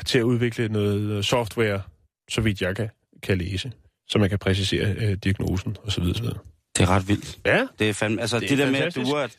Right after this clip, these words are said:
Speaker 1: Det er udvikling af billedanalyseteknologi, hedder det faktisk.
Speaker 2: Mm.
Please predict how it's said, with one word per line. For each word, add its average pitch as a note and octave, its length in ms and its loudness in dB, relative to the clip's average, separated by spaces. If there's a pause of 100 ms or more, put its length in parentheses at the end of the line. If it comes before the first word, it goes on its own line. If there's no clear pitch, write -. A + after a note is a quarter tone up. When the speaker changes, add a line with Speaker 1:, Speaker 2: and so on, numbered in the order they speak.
(140)
Speaker 1:
Det C#3+ 140 2
er C#3+ 60 0
udvikling F3 440 0
af C3+ 100 -2
billedanalyseteknologi, G#2+ 1500 -2
hedder D2+ 220 -2
det - 80 -6
faktisk. F#2 500 0
Speaker 2:
Mm. - 40 -20